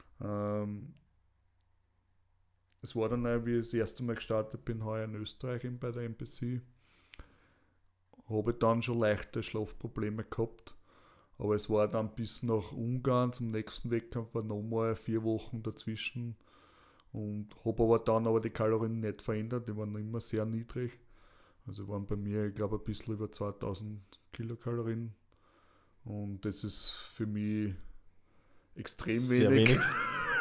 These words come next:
Speaker 1: <laughs> Und das ist aber dann so weitergegangen, das Training ist gleich geblieben, die Kalorien sind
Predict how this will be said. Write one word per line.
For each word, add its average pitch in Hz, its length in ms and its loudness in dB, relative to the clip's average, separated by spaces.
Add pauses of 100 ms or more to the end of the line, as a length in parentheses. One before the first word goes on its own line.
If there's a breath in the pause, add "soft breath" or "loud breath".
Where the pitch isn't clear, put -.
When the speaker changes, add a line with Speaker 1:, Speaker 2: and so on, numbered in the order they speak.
(120)
Speaker 1:
<laughs> - 120 2 (460 loud breath)
Und - 180 -2
das 120 120 6
ist 123 120 2
aber 127 200 8
dann 123 240 6
so 123 220 2
weitergegangen, 117 720 2
das 117 180 -2
Training 113 400 -2
ist 127 180 -4
gleich 120 260 0
geblieben, 120 600 -4 (1120 soft breath)
die - 60 -10
Kalorien 104 560 -2
sind 120 440 -4